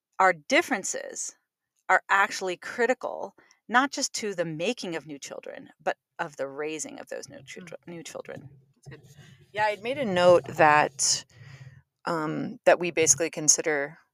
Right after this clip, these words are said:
Speaker 2: sex and gender to be synonymous terms, and we will use it that way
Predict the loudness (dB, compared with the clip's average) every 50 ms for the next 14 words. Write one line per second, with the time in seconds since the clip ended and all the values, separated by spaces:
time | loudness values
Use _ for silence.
0 | _ _ _ _ _ _ _ _ _ _ _ _ _ 0 2 4 4 4 2 0
1 | -4 -4 -4 -2 -4 -4 -4 -6 -8 -8 -12 -12 -12 -12 -12 -14 -16 _ _ -4
2 | -4 -2 -2 -2 -2 -2 -4 -6 -4 -4 -2 -2 -2 -2 0 0 0 0 0 0
3 | 0 2 0 -2 -4 -2 -2 -2 -2 -4 -8 -8 -6 -4 -4 -2 0 -2 -2 -2
4 | -6 _ _ _ _ _ -8 -8 -4 _ 0 0 0 0 -2 -4 -4 -4 -6